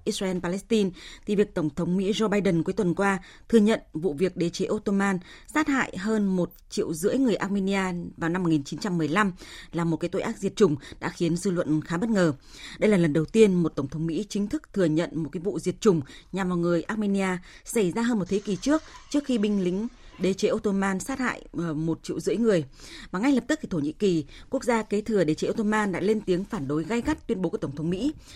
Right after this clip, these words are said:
Và trong một diễn biến mới nhất thì, ờ, Bộ Ngoại giao Thổ Nhĩ Kỳ đã triệu đại sứ Mỹ tại Thổ Nhĩ Kỳ lên để phản đối. Và đại sứ quán Mỹ cũng đã rút, ờ, đóng cửa toàn bộ một số lễ của mình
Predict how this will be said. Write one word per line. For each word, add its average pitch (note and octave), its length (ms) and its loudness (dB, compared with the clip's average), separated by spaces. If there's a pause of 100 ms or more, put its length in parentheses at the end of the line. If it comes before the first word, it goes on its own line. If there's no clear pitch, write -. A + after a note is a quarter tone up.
(160)
Và F3 80 -4
trong G3+ 180 0
một F3+ 60 0
diễn E3+ 180 -8
biến F3 160 0
mới F#3 120 0
nhất D4 180 0 (200)
thì, E3 400 0 (720)
ờ, E3 180 -6
Bộ G3+ 140 0
Ngoại F3+ 140 0
giao G#3+ 220 -2
Thổ F3 120 -4
Nhĩ D3 60 -10
Kỳ F3+ 280 2
đã D3+ 180 -4
triệu - 380 -6 (160)
đại E3+ 240 -8
sứ F3+ 180 -8
Mỹ F#3+ 240 -4
tại D3 80 -4
Thổ E3+ 120 -6
Nhĩ D#3 120 -4
Kỳ F3 300 0 (100)
lên F#3 180 -2
để D3+ 60 -2
phản D3 220 -4
đối. F3 300 2 (460)
Và F3 240 -4
đại E3+ 240 -6
sứ F3+ 480 -2
quán F3+ 260 -2
Mỹ A3+ 200 0
cũng F#3 180 -6
đã E3+ 180 -2
rút, C4+ 240 0 (260)
ờ, D#3 240 -6
đóng E3+ 240 -4
cửa F#3+ 280 4
toàn D3 200 -4
bộ D#3+ 200 -2
một D#3+ 260 -4
số D3+ 220 -2
lễ G3+ 160 -2
của F3+ 160 -6
mình D3+ 260 0